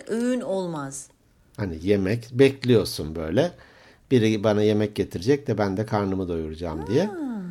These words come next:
Speaker 1: çok
Speaker 2: El-,
Speaker 1: güzel.
Speaker 2: elden gelenle öğün olmaz. Gelse bile o da vaktinde gelmez.
Speaker 1: Vaktinde
Speaker 2: Ya
Speaker 1: gelmez.
Speaker 2: hani, a, çok acıkmış olursun ya da falan
Speaker 1: Evet.
Speaker 2: hani düzensiz bir zamanda gelir. Dolayısıyla da bu tür şeylerde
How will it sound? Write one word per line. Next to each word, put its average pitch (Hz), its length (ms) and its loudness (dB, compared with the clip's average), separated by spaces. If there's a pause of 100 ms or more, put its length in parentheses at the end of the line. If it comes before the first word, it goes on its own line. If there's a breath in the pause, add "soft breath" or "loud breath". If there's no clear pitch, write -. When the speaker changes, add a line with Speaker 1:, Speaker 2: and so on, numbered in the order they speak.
(360)
Speaker 1:
çok 240 160 -12
Speaker 2:
El-, 135 160 2
Speaker 1:
güzel. 254 340 -8
Speaker 2:
elden 139 380 6
gelenle 123 380 6
öğün 131 300 4
olmaz. 107 400 0
Gelse 135 400 2
bile 147 140 -2
o 170 100 -2
da 180 120 0
vaktinde 156 500 0
gelmez. 92 300 0 (100)
Speaker 1:
Vaktinde 101 180 -2
Speaker 2:
Ya 107 120 2
Speaker 1:
gelmez. - 800 -4
Speaker 2:
hani, - 100 -12
a, - 160 -10
çok 110 240 -6
acıkmış 87 420 -8
olursun 87 420 -6
ya 95 160 -6
da 98 40 -6 (240)
falan 80 140 -10 (140)
Speaker 1:
Evet. 85 100 -8
Speaker 2:
hani 78 80 -12 (260)
düzensiz 95 420 -4
bir 87 60 -8
zamanda 85 420 -6
gelir. 80 280 -6 (460 loud breath)
Dolayısıyla 147 460 4
da 123 140 2
bu 135 100 4
tür 143 120 -2
şeylerde 117 580 2